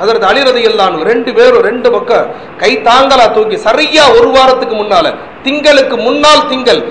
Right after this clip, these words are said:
அன்னை ஆயிஷா நாயகியினுடைய வீட்டுல கொண்டு வந்து வைக்கிறாங்க. ஹதரத் ரசூலுல்லாஹி ஸல்லல்லாஹு அலைஹி வஸல்லம் கடுமையான தலைவலியோடு, இன்ன பிற நோய்களோடு,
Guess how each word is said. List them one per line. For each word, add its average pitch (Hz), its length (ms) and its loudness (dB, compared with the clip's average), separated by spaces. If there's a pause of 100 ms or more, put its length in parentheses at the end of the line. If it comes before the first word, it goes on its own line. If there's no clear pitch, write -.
(140)
அன்னை 226 200 0
ஆயிஷா 240 380 2
நாயகியினுடைய 196 480 -2
வீட்டுல 190 320 -8
கொண்டு 160 200 -8
வந்து 196 120 -6
வைக்கிறாங்க. - 340 -12 (1080)
ஹதரத் 175 220 -2
ரசூலுல்லாஹி 240 480 2
ஸல்லல்லாஹு 214 440 0
அலைஹி 190 100 -2 (100)
வஸல்லம் 180 160 -6
கடுமையான 208 600 0
தலைவலியோடு, 196 840 -2
இன்ன 254 220 -4
பிற 208 220 -2
நோய்களோடு, 190 680 -4